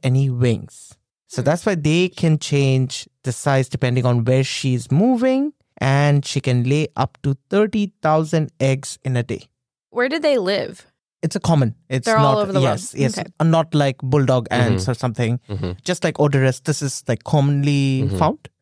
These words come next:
Speaker 2: Okay. Hmm.
Speaker 3: So sh-, when she shrinks or enlarges,
Speaker 1: Right.
Speaker 3: it's about the wings?
Speaker 1: I mean, because she does not have a wing, so she
Speaker 3: Uh-huh.
Speaker 1: can.
Speaker 2: Okay, I got the idea with the, the no wings, so, like, she can't fly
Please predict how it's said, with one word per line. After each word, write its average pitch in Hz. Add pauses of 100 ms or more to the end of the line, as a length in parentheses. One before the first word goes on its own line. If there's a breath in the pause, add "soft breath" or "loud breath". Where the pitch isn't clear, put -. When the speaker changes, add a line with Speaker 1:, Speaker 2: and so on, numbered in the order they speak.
(160)
Speaker 2:
Okay. 202 (300)
Hmm. 202 (380)
Speaker 3:
So 135
sh-, 117
when 135
she 117 (100)
shrinks - (120)
or 107
enlarges, 101
Speaker 1:
Right. -
Speaker 3:
it's 87
about 110
the 104
wings? 123 (240)
Speaker 1:
I 175
mean, 147
because 156
she 165
does 131
not 135
have 123
a 120
wing, 113
so -
she 117
Speaker 3:
Uh-huh. - (140)
Speaker 1:
can. - (420 soft breath)
Speaker 2:
Okay, 285
I 294
got 381
the 440
idea 349
with 320
the, 277
the 262
no 262
wings, 247
so, 254
like, 220
she -
can't -
fly 240